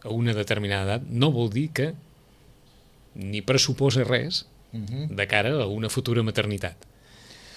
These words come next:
Speaker 2: Eh, no.
Speaker 1: No.
Speaker 2: No, no. A veure, diríem, justament, jo crec que el que hauria,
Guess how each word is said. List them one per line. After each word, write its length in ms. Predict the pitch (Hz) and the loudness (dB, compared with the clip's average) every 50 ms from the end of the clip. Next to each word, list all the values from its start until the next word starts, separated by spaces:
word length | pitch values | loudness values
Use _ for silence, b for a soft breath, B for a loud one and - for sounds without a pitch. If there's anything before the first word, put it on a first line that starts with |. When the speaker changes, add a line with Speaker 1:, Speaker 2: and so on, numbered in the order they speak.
| B B B B B B B | B B B B B B B
Speaker 2:
Eh, 340 | - - 117 107 104 107 107 | -6 -4 -2 -2 -2 -2 -4
no. 280 | 107 98 85 85 98 131 - | -4 -6 -6 -6 -10 -8 -4
Speaker 1:
No. 220 | 113 104 95 87 - - - - | -2 -2 -2 -4 -6 -12 -16 -12
Speaker 2:
No, 160 | 117 110 113 | -10 -8 -8
no. 280 | 107 92 98 127 160 - B B B B | -6 -6 -6 -8 -8 -10 B B B B
A 140 | - 104 104 | -6 -2 2
veure, 320 | 120 135 131 107 104 110 | 4 6 6 6 4 2
diríem, 800 | 120 113 120 127 117 131 135 123 120 117 117 117 117 117 117 110 | -2 -4 -6 -4 0 2 2 2 2 2 0 0 -2 -2 -2 -2
justament, 640 | 107 139 139 139 - 127 120 143 175 165 131 113 98 | -2 -4 -4 0 0 0 2 2 2 2 0 0 -2
jo 140 | 107 113 110 | -2 -2 -2
crec 220 | - 131 131 135 120 | 0 0 0 0 0
que 140 | 107 127 127 123 123 120 120 117 | 0 -2 0 2 2 4 4 2
el 180 | 110 113 113 | 2 0 -2
que 100 | 104 - | -2 -2
hauria, 360 | 110 107 110 113 127 143 151 | 0 0 0 2 2 2 2